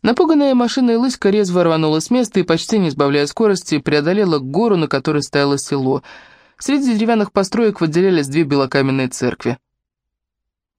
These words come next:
«Вон, Киржатскую уже закрыли», — сказал дедушка и показал на покосившийся шпиль, торчавший на куполе одной из церквей вместо креста.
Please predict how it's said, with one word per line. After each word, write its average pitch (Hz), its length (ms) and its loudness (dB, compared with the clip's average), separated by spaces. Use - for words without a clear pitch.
«Вон, 139 400 0
Киржатскую 160 600 0
уже 175 140 2
закрыли», — 139 580 -2
сказал 143 400 -2
дедушка 151 420 -2
и 131 40 -2
показал 139 460 -2
на 131 180 0
покосившийся 131 720 -4
шпиль, 170 300 -2
торчавший 139 560 -4
на 131 140 0
куполе 139 360 -2
одной 135 220 0
из 131 80 -8
церквей 139 340 -2
вместо 127 260 -4
креста. 127 440 -6